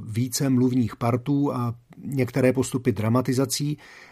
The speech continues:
přitom však zůstává co nejvíce věrná původnímu textu předlohy. Audioknižní zpracování Sběratele dává velmi dobře vyznít dialogům dvou hlavních postav právě proto, že původní text byl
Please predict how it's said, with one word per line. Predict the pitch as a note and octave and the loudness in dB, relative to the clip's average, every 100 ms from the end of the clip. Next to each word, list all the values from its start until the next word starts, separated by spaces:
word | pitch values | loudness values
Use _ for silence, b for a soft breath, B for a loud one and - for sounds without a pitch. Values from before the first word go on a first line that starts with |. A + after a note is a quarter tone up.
| - | -4
přitom | C#3+ D3+ D#3 | -2 0 0
však | E3 B2+ | 0 0
zůstává | A#2 C3 D3+ D3 D3+ | 0 0 0 0 0
co | D3 D3 | 0 2
nejvíce | C3 C#3+ C#3+ B2 D3 | 4 4 2 -2 -2
věrná | C3 B2+ A#2+ C3 C3+ | 0 0 0 -2 -2
původnímu | B2 B2+ B2 B2 C3 C3 C3 | -2 -2 2 2 2 2 0
textu | B2+ A2+ - B2+ | -2 -6 -4 -6
předlohy. | A#2 A#2 A2 A2+ F#2+ G#2 _ _ B B B B B B | -6 -4 -2 -2 -4 -12 _ _ B B B B B B
Audioknižní | C3 A#2 C3 B2+ C#3 A#2 C3+ | -2 4 4 4 2 2 2
zpracování | C3 C3 B2 C3 C3 C#3 | 0 -2 0 2 2 4
Sběratele | B2 G#2 A#2 A#2 C3+ C3 | 2 0 0 0 2 2
dává | C3 C3 C3 B2 - A2+ - | 2 2 0 -2 -6 -14 -6
velmi | C3 C#3 D3 | 0 2 4
dobře | C3+ A#2 B2 | 4 4 2
vyznít | G#2 G#2 A2+ A2 A2+ | 0 -2 -2 -4 -4
dialogům | A2 A#2+ B2 B2 C3 | 2 4 4 4 2
dvou | A2+ A2+ C3 | 2 4 4
hlavních | A#2+ G#2 A#2 C3 A#2+ | 4 0 0 0 -2
postav | - C3+ - C#3 A#2+ | -4 -6 -4 -6 -6
právě | - C#3 D#3 D3 | -4 -2 0 -2
proto, | B2 B2 A#2 A2+ B B B B | 0 -4 -2 -4 B B B B
že | A2+ | -4
původní | A2 C#3 C3 C3+ C3 | -2 0 2 2 0
text | A#2+ B2 B2 - - | 0 -2 -2 -6 -4
byl | A#2 A#2+ | 0 0